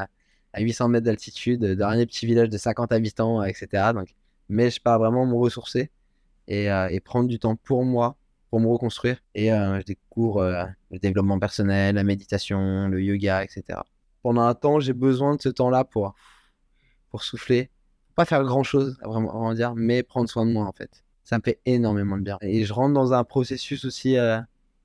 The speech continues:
personnel de pardon, euh,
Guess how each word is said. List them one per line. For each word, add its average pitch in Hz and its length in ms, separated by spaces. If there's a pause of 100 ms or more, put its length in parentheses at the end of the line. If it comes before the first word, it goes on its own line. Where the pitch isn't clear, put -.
(240)
personnel 156 580 (480)
de 120 240
pardon, 127 400 (420)
euh, 50 60